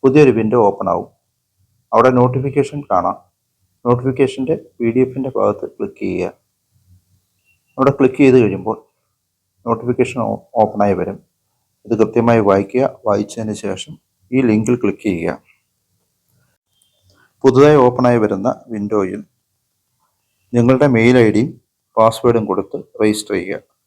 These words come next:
എന്നിട്ട് ആപ്ലിക്കേഷൻ പ്രോസസ്സിലേക്ക് കടക്കുക. ഇതിന് അപേക്ഷിക്കേണ്ട അവസാന തീയതി ഇരുപത്തെട്ട് നാല് രണ്ടായിരത്തി ഇരുപത്തഞ്ചാണ്. ഇത്രയുമാണ് ഈ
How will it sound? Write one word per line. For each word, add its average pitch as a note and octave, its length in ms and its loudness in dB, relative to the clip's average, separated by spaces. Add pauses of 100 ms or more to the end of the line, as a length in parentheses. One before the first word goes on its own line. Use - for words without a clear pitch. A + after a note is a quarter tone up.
(720)
എന്നിട്ട് A#2+ 220 0 (200)
ആപ്ലിക്കേഷൻ A#2 520 -2
പ്രോസസ്സിലേക്ക് G#2 580 -2
കടക്കുക. G2+ 340 -6 (560)
ഇതിന് C#3+ 240 6
അപേക്ഷിക്കേണ്ട C3 480 2
അവസാന A#2+ 280 0
തീയതി A#2 200 0 (100)
ഇരുപത്തെട്ട് A2+ 440 0
നാല് A2+ 160 -2 (320)
രണ്ടായിരത്തി G#2 320 0
ഇരുപത്തഞ്ചാണ്. G2+ 480 0 (1040)
ഇത്രയുമാണ് A#2 380 2 (640)
ഈ C3 40 0